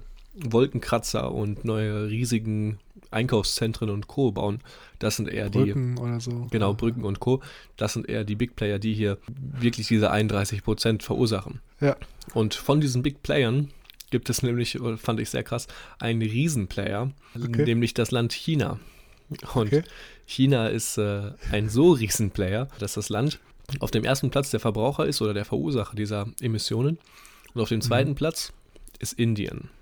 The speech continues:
Speaker 2: Mhm.
Speaker 1: Und China hat Indien outperformed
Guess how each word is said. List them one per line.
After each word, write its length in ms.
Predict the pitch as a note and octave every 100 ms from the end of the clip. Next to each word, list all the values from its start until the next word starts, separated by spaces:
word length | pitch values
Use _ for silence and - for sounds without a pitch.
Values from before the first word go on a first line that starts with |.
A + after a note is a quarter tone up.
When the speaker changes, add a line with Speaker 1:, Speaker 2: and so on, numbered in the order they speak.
| _ _ - - - _ - -
Speaker 2:
Mhm. 320 | B2 A2 A#2+ - -
Speaker 1:
Und 400 | A2 G#2+ G2 -
China 560 | - - F3+ B2+ F#2+ B2 - - - - - - -
hat 420 | B2+ B2+ - - - _
Indien 360 | D3 E3 A2+ G2+
outperformed 880 | A#2+ - G2+ - G2+ G#2 D3+ -